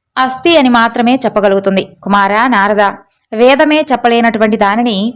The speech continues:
మనం ఎలా చెప్పగలము? అది పొడుగు కాదు, పొట్టి కాదు, అది పెరగదు, తరగదు,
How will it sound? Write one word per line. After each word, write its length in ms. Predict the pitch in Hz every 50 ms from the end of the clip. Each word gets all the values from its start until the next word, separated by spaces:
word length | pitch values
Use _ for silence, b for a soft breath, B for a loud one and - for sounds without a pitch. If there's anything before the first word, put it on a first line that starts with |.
| -
మనం 180 | 220 202 202 196
ఎలా 240 | 196 202 214 247 254 -
చెప్పగలము? 600 | 240 - 240 233 233 233 226 233 233 233 240 233 b b b b _
అది 280 | 208 208 208 226 247 277
పొడుగు 420 | 262 - 214 208 214 214 247 254
కాదు, 360 | 240 - 220 220 220 233 262
పొట్టి 360 | 269 - 214 190 190 - 202 190
కాదు, 300 | 196 196 190 185 190 196 - _ -
అది 240 | 196 202 226 233 269
పెరగదు, 480 | 269 - 226 202 208 208 220 233 262 269
తరగదు, 400 | 262 214 196 190 202 180 190